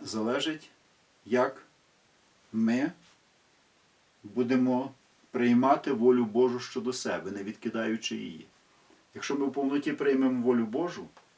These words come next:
то і так і з Богом будемо у вічному житті.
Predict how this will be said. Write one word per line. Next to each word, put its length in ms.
то 340
і 80
так 320
і 80
з 100
Богом 460
будемо 420
у 100
вічному 440
житті. 440